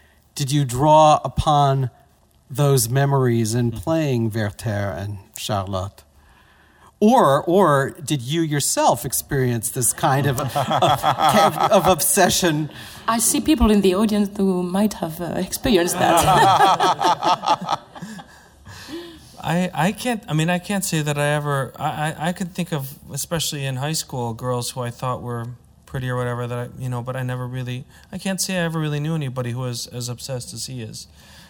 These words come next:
Speaker 4: You know, I, I, I, I
Speaker 2: But it's, it's important to indicate he's more obsessed with the idea of love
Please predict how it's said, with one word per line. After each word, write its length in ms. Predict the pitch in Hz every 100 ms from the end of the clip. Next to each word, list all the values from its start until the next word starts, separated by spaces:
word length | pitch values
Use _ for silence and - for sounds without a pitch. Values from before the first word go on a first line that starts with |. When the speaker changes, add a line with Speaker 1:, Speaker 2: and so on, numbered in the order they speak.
| _
Speaker 4:
You 140 | 139
know, 160 | 127 123
I, 520 | 131 131 131 127 127 123 127
I, 40 |
I, 340 | 135 127 - 123 127
I 40 | 127 - - -
Speaker 2:
But 140 | 147 143
it's, 160 | -
it's 140 | 160 156
important 340 | 147 190 190
to 100 | - 143 131
indicate 300 | 127 135 123
he's 180 | 131
more 200 | 123 170
obsessed 380 | 196 - 135 -
with 100 | 123
the 60 | 110
idea 260 | 104 113 110
of 100 | 92
love 640 | 127 110 82 82 -